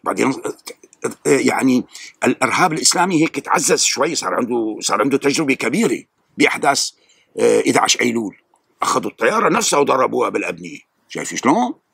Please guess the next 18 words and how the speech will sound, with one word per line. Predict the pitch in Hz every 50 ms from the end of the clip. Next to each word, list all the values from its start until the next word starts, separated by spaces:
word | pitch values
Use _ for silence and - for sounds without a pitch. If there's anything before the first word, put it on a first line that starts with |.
| _ -
كل | 101
ما | 107 117 113 98 80
عم | - 90 92
نزداد | 95 85 - - 107 98 90 92
رعبا | 92 90 69 82 82 80 85
وطرفا. | 80 - - - - - - 110
هلا | 143 151 127
ال-، | 117 123 139 - - - - - - - -
حماس | - - - 123 135 127
شو | - - -
عملت؟ | - 117 101 90 - - - _ _ _ _ _ _ _ _ _ _ -
أخذت، | 113 113 - 120 123 139 135 - - -
قطعت | - - - - 117 - -
الناس، | 107 113 120 123 139 139 - - - _ - - - - _
د-، | - -
آه، | - - 123 120 117 123 131 - 127 - - - -
جندي، | - - 175 165 147 113 127 135 117
آه، | 98 95